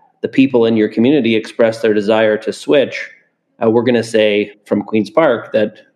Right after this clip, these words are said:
sorry, one size fits all. We're gonna make every place use the exact same system, and it doesn't matter if you wanna switch,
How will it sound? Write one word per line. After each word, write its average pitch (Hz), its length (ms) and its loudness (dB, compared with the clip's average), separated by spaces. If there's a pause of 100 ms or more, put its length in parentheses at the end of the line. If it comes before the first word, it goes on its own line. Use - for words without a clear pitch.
(360)
sorry, 107 300 2
one 117 240 2
size 107 480 0
fits - 320 -2
all. 110 260 2
We're 107 120 0
gonna 110 140 0
make 107 220 0
every 110 600 0 (340)
place 110 480 0 (240)
use 110 220 0
the 101 60 2
exact 110 360 0
same 110 240 0
system, 120 400 0
and 107 80 0
it 107 60 -2
doesn't 110 240 0
matter 120 240 2
if 110 100 -4
you 107 60 0
wanna 101 160 0
switch, - 500 -4